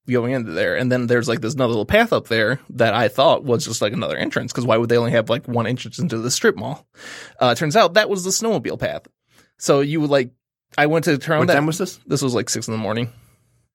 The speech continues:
Speaker 2: We do have six in the morning. You told me
Speaker 1: Driving
Speaker 2: that
Speaker 1: to Houghton. <laughs>
Speaker 2: At six in the morning?
Speaker 1: Yeah. It's an eight-hour drive. We left, uh, after class on Thursday.
Speaker 2: Who was driving?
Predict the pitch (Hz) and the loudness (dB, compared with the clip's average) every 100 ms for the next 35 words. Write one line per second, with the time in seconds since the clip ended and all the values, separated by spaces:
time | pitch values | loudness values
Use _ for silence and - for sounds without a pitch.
0 | _ _ _ _ _ _ _ _ _ - | _ _ _ _ _ _ _ _ _ -6
1 | 143 226 262 - 151 - 139 143 92 82 | -2 0 0 -2 -6 -4 -6 -6 -8 -10
2 | - 123 156 123 123 - 139 120 147 170 | -10 -4 -4 2 4 4 6 6 6 6
3 | 214 117 127 - 247 233 254 226 247 226 | 4 0 4 6 8 8 6 6 4 4
4 | - _ _ _ _ - 101 127 - 101 | -2 _ _ _ _ -8 -2 -2 -2 -2
5 | 98 151 226 - - 370 156 _ _ _ | -2 -4 -6 -8 -4 -2 -4 _ _ _
6 | _ _ _ _ _ _ _ - 349 349 | _ _ _ _ _ _ _ -2 0 2
7 | 349 269 370 202 123 147 170 156 151 147 | 2 0 0 0 2 2 2 2 4 4
8 | 147 160 180 - 110 110 110 117 _ _ | 2 0 0 0 -6 -4 -4 -6 _ _
9 | _ _ _ _ _ _ _ _ 151 135 | _ _ _ _ _ _ _ _ 0 0
10 | 156 226 90 | -2 -4 -8